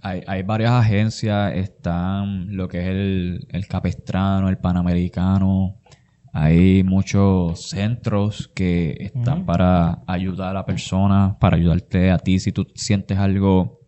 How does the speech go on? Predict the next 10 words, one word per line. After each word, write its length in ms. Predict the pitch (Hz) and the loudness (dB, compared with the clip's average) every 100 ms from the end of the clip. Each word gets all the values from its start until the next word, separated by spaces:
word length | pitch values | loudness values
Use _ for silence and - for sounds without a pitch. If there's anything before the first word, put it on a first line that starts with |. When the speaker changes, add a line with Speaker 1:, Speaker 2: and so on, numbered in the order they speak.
| - - - _ _ | -20 -20 -20 _ _
Speaker 1:
en 180 | 107 101 | -2 0
tu 120 | 101 | 2
mente 240 | 98 92 101 | 2 0 -4
que 80 | |
está 240 | 92 - 90 | -2 0 2
mal, 640 | 92 98 98 98 87 - _ | 2 4 4 2 0 -6 _
eh, 320 | 104 92 87 | -2 0 -2
si 220 | 85 90 87 | -2 -4 -2
piensas 460 | 90 85 95 95 _ | -2 -2 -4 -4 _
que 580 | 104 101 95 87 80 | -2 0 2 2 -2